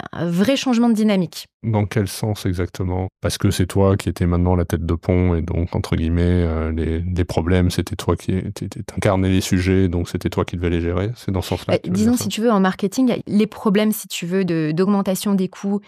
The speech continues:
Speaker 1: et de baisse des marges étaient présents à l'esprit, mais c'était vraiment pas le quotidien que j'avais, euh, sur, euh, mon rôle de direction marketing, alors que c'est devenu mon quotidien sur mon rôle de, de dirigeante et de D G de l'enseigne.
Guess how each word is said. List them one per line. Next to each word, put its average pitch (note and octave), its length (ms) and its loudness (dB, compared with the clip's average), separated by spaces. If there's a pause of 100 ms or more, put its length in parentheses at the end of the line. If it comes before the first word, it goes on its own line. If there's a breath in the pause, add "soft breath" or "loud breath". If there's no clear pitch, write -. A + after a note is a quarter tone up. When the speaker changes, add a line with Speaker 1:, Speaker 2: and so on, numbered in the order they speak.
(160 soft breath)
Speaker 1:
et F3 120 0
de F#3 80 2
baisse F#3+ 180 2
des F#3 100 0
marges G3+ 300 2
étaient F3+ 240 -2
présents A3 380 0
à G#3+ 80 2
l'esprit, A3+ 340 0
mais G3 100 4
c'était F3 300 -2
vraiment F3+ 480 2
pas G3+ 160 4
le E3 220 2
quotidien G#3 560 0
que F3+ 40 0
j'avais, F#3 400 0
euh, E3+ 120 0
sur, G3 360 -2
euh, E3 120 0
mon E3 120 2
rôle F3+ 160 -2
de F3+ 80 0
direction E3+ 400 -2
marketing, F3 460 -2
alors E3 160 0
que - 80 -12
c'est D#3+ 100 -4
devenu E3+ 220 2
mon D#3+ 160 0
quotidien G3+ 600 -2 (260 loud breath)
sur - 240 -2
mon F#3 160 2
rôle G3+ 160 2
de, E3 280 2
de E3 100 -2
dirigeante F#3 580 0
et F#3 60 0
de D#3 320 -2
D F3 160 0
G F#3 160 0
de F3 40 -2
l'enseigne. F3 440 0